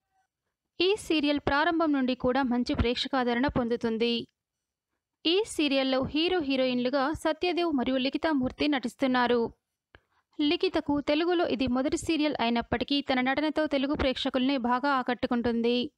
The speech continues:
ఇంకా ఈ సీరియల్లో నటిస్తున్న క్రిష్, దుర్గా, సౌజన్య ఇలా ప్రతి ఒక్కరూ తమ నటనతో ప్రేక్షకులను ఆకట్టుకుంటున్నారు. కానీ ఈ సీరియల్ త్వరలో ముగుస్తుంది.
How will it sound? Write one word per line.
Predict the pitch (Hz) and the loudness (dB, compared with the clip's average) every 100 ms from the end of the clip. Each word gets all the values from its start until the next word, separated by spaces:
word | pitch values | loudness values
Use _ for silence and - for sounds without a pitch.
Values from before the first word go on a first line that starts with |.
| _ _ _ _ _ _ _ - | _ _ _ _ _ _ _ -2
ఇంకా | 339 370 370 370 | 0 2 0 0
ఈ | 262 269 | 0 -2
సీరియల్లో | - 294 294 302 294 | -2 0 0 2 2
నటిస్తున్న | 247 262 - 254 247 247 | 0 -2 -2 -2 0 -2
క్రిష్, | - - 285 277 - - - - 294 | -6 -2 0 0 -2 -8 -14 -14 -2
దుర్గా, | 277 240 - 262 262 - | -2 0 -2 0 0 -4
సౌజన్య | - 254 247 269 254 247 247 - | -4 -2 0 0 0 0 -2 -2
ఇలా | 302 311 | -2 0
ప్రతి | 320 302 | -2 -2
ఒక్కరూ | 311 311 254 233 | -2 -2 -2 0
తమ | 294 262 | 0 0
నటనతో | 247 135 247 262 | 0 -2 0 -2
ప్రేక్షకులను | - 285 294 294 269 262 285 | 0 -2 -2 -2 0 0 2
ఆకట్టుకుంటున్నారు. | 254 254 254 254 247 247 240 233 233 233 - _ _ _ _ - | 0 -2 -4 -2 0 0 0 0 0 -2 -6 _ _ _ _ 0
కానీ | 320 359 381 370 | 2 2 0 0
ఈ | 277 320 | 0 -2
సీరియల్ | - 262 247 277 | 0 -2 0 0
త్వరలో | 262 233 233 262 | 0 0 2 0
ముగుస్తుంది. | 226 233 - 233 220 214 220 | 0 -2 -4 -4 0 0 -2